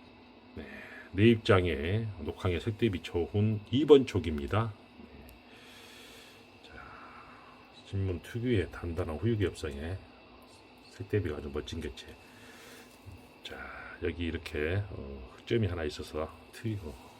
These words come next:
목에 튀기긴 하지만은 전반적으로 뿌리도 건강한 긴 뿌리에 자마도 잘 달려가고 있는 멋진 개체입니다. 십사점오에 영점팔오가 나오고 있습니다.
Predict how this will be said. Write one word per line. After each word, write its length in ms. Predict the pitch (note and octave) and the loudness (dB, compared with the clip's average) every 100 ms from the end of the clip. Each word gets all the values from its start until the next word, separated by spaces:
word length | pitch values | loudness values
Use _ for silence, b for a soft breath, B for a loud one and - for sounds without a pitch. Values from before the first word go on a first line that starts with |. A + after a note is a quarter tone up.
| - | -8
목에 240 | D#2+ - E2 | -8 -4 -6
튀기긴 360 | - A#2 G2+ | 0 2 2
하지만은 600 | F2+ F#2+ F2 C#2+ D2 G2+ | 2 -2 -2 -4 -4 -4
전반적으로 680 | - F2 F#2 E2+ D#2 G2+ G2 - | -2 0 0 0 0 0 0 -2
뿌리도 300 | C#3+ C3 - | 0 2 0
건강한 580 | - F#2 F2+ E2+ G#2+ G#2+ | 0 0 0 2 2 2
긴 180 | G2 F#2 | -2 0
뿌리에 440 | D#2+ D#2+ E2 A2+ B B B B B B B B - | -2 2 2 2 B B B B B B B B -14
자마도 500 | - - F2 E2+ E2 | -10 -2 0 0 -2
잘 180 | D#2 - | -4 -8
달려가고 520 | - - E2 D#2+ D2+ | -6 -2 -2 -2 -6
있는 260 | C#2+ C#2 C#2+ | -6 -6 -6
멋진 280 | D2+ - E2 | -6 -4 -6
개체입니다. 640 | - - D2 C2+ - G2+ G#2 - - - - - - | -6 -8 -8 -8 -2 0 -2 -8 -20 -20 -20 -20 -12
십사점오에 1160 | - - - - C#3 - - A2+ F2+ E2 G2+ | -6 -2 -2 0 0 -2 8 8 8 4 4
영점팔오가 920 | E2 E2 - F2 D2 - - G2 G#2 G2 | 2 -2 -2 -4 -4 -4 0 2 4 4
나오고 320 | D2+ D2 C#2 | 0 -4 -4
있습니다. 500 | - D2 C#2 F#2+ | -6 -10 -4 -4